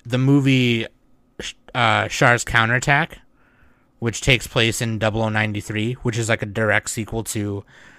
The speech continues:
the original Gundam. And Amuro and Char, like, settle the score pretty much.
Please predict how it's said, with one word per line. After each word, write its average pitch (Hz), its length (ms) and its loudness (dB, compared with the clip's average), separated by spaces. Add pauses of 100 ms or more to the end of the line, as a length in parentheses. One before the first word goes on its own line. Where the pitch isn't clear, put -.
(160)
the 117 100 0
original 113 460 -2 (920)
Gundam. 139 380 -2 (1200)
And 120 200 4
Amuro 110 640 2
and 110 160 -6
Char, 107 380 2
like, 104 220 -6 (180)
settle 110 380 0
the 98 80 -6
score 107 340 -2
pretty 113 220 -4
much. 120 360 -8